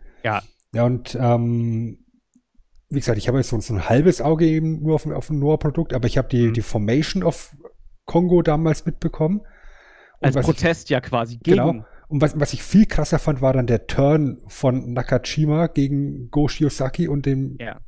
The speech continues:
Speaker 2: Beitritt zu Kongo, wo ich mir gedacht habe, „Alter, was ist das denn bitte für ein Stable?“
Speaker 1: <laughs> Das ist schon, damals ja noch Masa Kitamiya mit dabei.
Speaker 2: Mhm.
Speaker 1: Ja. Dann Hao und Nio, die ja noch draußen stehen.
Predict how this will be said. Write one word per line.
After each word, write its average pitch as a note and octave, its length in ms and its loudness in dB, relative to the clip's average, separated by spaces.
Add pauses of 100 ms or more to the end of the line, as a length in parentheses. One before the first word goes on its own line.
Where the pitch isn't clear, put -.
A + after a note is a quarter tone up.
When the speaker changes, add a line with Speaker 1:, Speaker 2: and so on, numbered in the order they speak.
(720)
Speaker 2:
Beitritt C3 500 0
zu - 140 -8
Kongo, A2 400 -2
wo G#2+ 80 -2
ich G#2 60 -4
mir G#2 120 -4
gedacht G2+ 160 -8
habe, G#2 120 -12
„Alter, B2+ 280 -2
was G#2 140 -4
ist - 140 -12
das - 120 -6
denn C#3 100 -8
bitte C3+ 140 -2
für C#3 120 -6
ein C3 40 -4
Stable?“ F#2+ 400 -6 (640)
Speaker 1:
<laughs> F#3+ 80 -2 (380)
Das - 100 -16
ist - 140 -10
schon, C#4+ 440 -6 (680)
damals D#3 360 2
ja E3+ 60 2
noch D3+ 120 -2
Masa D3 320 0
Kitamiya D#3+ 500 -2
mit G3+ 160 -6
dabei. G3+ 380 0 (400)
Speaker 2:
Mhm. C#3+ 380 0 (1080)
Speaker 1:
Ja. C3+ 220 -4 (500)
Dann C#3+ 380 0
Hao D#3 520 4
und D#3+ 160 -6
Nio, G3+ 300 2
die E3+ 100 -2
ja D#3+ 140 4
noch D3 120 -2
draußen E3 380 -2
stehen. G3 420 -4